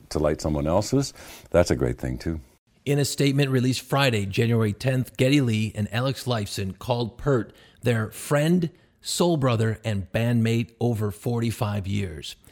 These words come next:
Speaker 2: and said he had been incredibly brave in his battle with an aggressive form of brain cancer.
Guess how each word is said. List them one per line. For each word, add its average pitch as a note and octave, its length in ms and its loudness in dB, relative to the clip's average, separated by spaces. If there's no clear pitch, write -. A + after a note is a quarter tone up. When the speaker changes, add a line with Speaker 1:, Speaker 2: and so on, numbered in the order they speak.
Speaker 2:
and A2 140 2
said A#2 260 0
he A2+ 160 2
had C#3 180 0
been A#2 300 0
incredibly C#3+ 680 -2
brave B2 500 2
in G#2+ 100 0
his G#2 140 -2
battle G#2+ 460 -2
with G#2 160 -2
an G#2 80 0
aggressive A#2 580 -4
form G#2 340 0
of F#2+ 160 -6
brain G2+ 280 -4
cancer. F2 560 -10